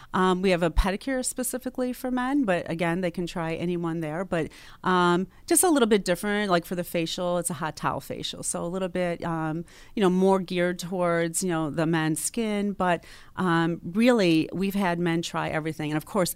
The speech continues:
any massage is good for male or female.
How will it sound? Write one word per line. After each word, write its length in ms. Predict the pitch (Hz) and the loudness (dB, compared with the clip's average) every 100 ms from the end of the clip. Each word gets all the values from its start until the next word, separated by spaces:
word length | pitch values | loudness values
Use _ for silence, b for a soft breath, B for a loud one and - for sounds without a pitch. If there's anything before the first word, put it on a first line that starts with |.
| - | 0
any 180 | 185 | 2
massage 600 | 170 165 - 151 151 151 | 2 0 -2 -4 -6 -6
is 160 | 160 147 | -8 -6
good 180 | 160 151 | -6 -6
for 400 | - 156 147 143 | -8 -8 -6 -6
male 280 | 160 156 147 | -4 -4 -4
or 40 | |
female. 480 | 143 151 147 69 - | -6 -6 -6 -8 -10